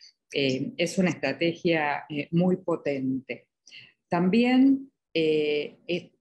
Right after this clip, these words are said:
eh, como decía la profesora en el primer bloque que vimos, eh, la idea de hacer visible el sentido del silencio, es decir, no simplemente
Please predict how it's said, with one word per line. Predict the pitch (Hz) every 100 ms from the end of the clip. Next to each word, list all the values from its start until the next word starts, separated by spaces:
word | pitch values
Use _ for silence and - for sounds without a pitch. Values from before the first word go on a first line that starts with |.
| _
eh, | 151 160 -
como | 165 160 156 151
decía | 156 - 190 190 165
la | 143 -
profesora | - - 143 - 202 196
en | 151
el | 143
primer | 139 143 156 165
bloque | 175 175 170
que | 170 180
vimos, | 185 151 151 170 - - - - - -
eh, | 160 - 165
la | 165
idea | 180 220 233
de | 170
hacer | 160 - 202 196
visible | 202 190 - 208 196 202 208 -
el | 180 170
sentido | - - 165 165 - 208 208 196 165
del | 160
silencio, | - - 151 127 127 127 123 - 127 - -
es |
decir, | 156 143 139 131
no | 180
simplemente | 202 185 147 139 139 139 147